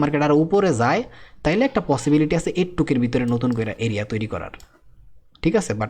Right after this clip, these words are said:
আমি যতটুকু দেখি ততটুকু হইতাছে, আমি বলবো যে আমি এইখান থেকে স্টার্টিং কইরা এই লেভেল অবধি, মানে ধরতে পারেন যে চার হাজার ছয়শো, চার হাজার সাতশো, এরকম সামথিংয়ের ভিতরে পরের মাসের যেই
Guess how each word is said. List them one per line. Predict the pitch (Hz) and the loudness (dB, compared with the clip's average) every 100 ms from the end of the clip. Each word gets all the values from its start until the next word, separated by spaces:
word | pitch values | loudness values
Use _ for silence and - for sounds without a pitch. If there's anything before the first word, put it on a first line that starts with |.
| - | -4
আমি | 120 147 | -2 0
যতটুকু | 165 160 135 113 | 0 2 0 2
দেখি | 127 127 170 | -2 -2 -4
ততটুকু | 120 117 123 120 | -2 -2 -2 -2
হইতাছে, | 120 117 127 | -2 -4 -4
আমি | 113 | -4
বলবো | 113 113 113 | -2 0 -2
যে | 113 | -2
আমি | 113 110 | -4 -4
এইখান | 131 127 120 | -4 -2 -4
থেকে | 117 135 | -2 -4
স্টার্টিং | 120 - 113 123 127 | -4 -4 -4 -4 -2
কইরা | 139 165 - - - - | 0 0 -2 -14 -20 -4
এই | 151 156 | 2 4
লেভেল | 147 131 117 | 4 2 0
অবধি, | 98 90 92 90 - - | -2 -6 -10 -12 -18 -10
মানে | 120 123 | -6 -4
ধরতে | 113 110 120 | -4 -4 -4
পারেন | 117 113 | -2 -2
যে | 110 | -4
চার | 120 117 | -2 -2
হাজার | 107 104 | -2 -6
ছয়শো, | - 104 101 - 101 | -8 -8 -8 -8 -8
চার | 98 98 | -6 -6
হাজার | 95 101 | -6 -6
সাতশো, | - 104 - - 90 - - - | -6 -8 -8 -8 -10 -10 -18 -6
এরকম | 139 139 147 | -2 0 0
সামথিংয়ের | - 127 117 117 110 | 0 -2 -2 -2 -2
ভিতরে | 107 127 151 160 - - - | -4 -2 -2 -2 -12 -20 -14
পরের | 131 131 139 | -4 -2 0
মাসের | 120 107 - 110 | -2 -4 -4 -6
যেই | 110 110 | -4 -6